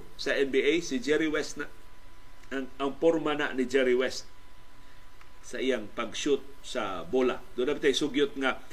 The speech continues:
masikat mas Michael Jordan ni Jerry West, <laughs> pulihan lang nato kanang logo sa N B A. Wa, wa pulihi. Si Jerry West gihapoy logo sa N B A hangtod ning higayuna. Mao ni iyang sulti mahitungod ni Pat Riley.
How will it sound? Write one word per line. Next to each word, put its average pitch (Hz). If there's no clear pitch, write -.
masikat -
mas 131
Michael 139
Jordan 143
ni 127
Jerry 143
West, 131
<laughs> -
pulihan 160
lang 151
nato 147
kanang 147
logo 147
sa 139
N 131
B -
A. 139
Wa, 135
wa 127
pulihi. 123
Si 110
Jerry 135
West 135
gihapoy 120
logo 131
sa 117
N 123
B 113
A 110
hangtod 127
ning 113
higayuna. 101
Mao 160
ni 170
iyang 147
sulti 143
mahitungod 131
ni 123
Pat 123
Riley. 101